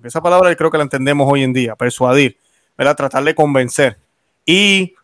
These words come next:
que el intento que hagan sea un intento que sea bueno ante los ojos de Dios. Intento. O sea, que cuando uno intenta hacer algo, siempre hay la posibilidad de que falle. Eh, y el mismo Papa lo está pidiendo eso también. No es que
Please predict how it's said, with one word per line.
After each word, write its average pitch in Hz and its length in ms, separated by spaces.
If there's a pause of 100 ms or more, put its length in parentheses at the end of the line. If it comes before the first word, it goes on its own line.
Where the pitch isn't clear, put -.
(200)
que 160 220
el 156 80
intento 170 500
que 175 120
hagan 175 260
sea 156 160
un 156 100
intento 156 760
que 139 120
sea 139 300
bueno 147 300
ante 143 180
los 131 160
ojos 139 180
de 127 120
Dios. 123 200
Intento. 165 800
O 123 100
sea, 156 140
que 147 80
cuando 143 220
uno 175 80
intenta 190 560
hacer 190 200
algo, 185 280
siempre 175 360
hay 175 140
la 180 100
posibilidad 147 480
de 170 100
que 131 100
falle. 127 400 (520)
Eh, 135 640 (500)
y 135 480 (220)
el 147 160
mismo 165 220
Papa 175 280
lo 151 100
está 147 480 (180)
pidiendo 147 400
eso 147 120
también. 127 380
No 123 160
es 147 100
que 151 400